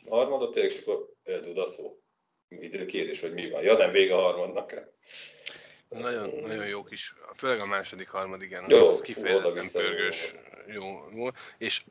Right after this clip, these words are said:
Speaker 2: érdekes módon pont, amit nem vártam volna én az első harmad után, hogy a, a pörgős hoki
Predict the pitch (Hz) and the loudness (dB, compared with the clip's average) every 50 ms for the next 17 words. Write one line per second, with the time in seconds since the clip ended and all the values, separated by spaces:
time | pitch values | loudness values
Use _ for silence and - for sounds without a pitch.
0 | _ _ - 131 143 147 131 117 - - 107 - - - 110 117 117 120 123 120 | _ _ 4 6 6 6 6 4 0 -2 -6 -6 -4 0 0 2 2 4 2 2
1 | 113 - 131 131 127 117 - 113 107 107 101 - - 117 120 117 113 107 101 104 | 2 2 4 4 4 4 2 0 0 0 -2 -2 0 0 2 2 0 0 2 2
2 | 101 101 98 - 101 101 101 101 98 98 101 101 101 101 101 101 101 101 104 101 | 2 0 0 -4 -4 -2 -2 -2 -2 -2 0 0 0 0 -2 -2 -2 -2 -2 -2
3 | 104 104 104 104 101 - - 101 95 95 98 98 98 98 95 98 95 92 - 104 | 0 0 2 2 2 2 2 2 2 2 2 2 2 0 -2 -4 -6 -2 0 2
4 | 107 123 139 - - - - - - - - - 98 98 101 98 92 - - - | 4 4 2 0 -2 -12 -12 -12 -14 -14 -10 -4 -2 -2 -2 -2 -2 -4 -2 -2
5 | 110 - - 131 127 117 98 101 98 95 - - 107 98 - - 107 107 110 101 | 2 6 8 10 10 8 6 4 2 2 2 4 2 0 0 0 0 0 0 -2